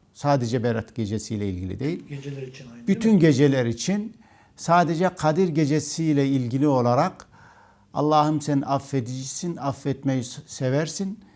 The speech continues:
Speaker 1: beni de affet" şeklinde bir duası var yani. Hazreti Ayşe annemiz, e, "Ya Resulallah,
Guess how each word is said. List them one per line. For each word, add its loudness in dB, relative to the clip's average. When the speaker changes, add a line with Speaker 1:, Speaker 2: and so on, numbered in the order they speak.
Speaker 1:
beni 2
de 2
affet" -2
şeklinde -6
bir 0
duası 6
var 0
yani. -4
Hazreti -4
Ayşe 0
annemiz, -2
e, -4
"Ya 2
Resulallah, -2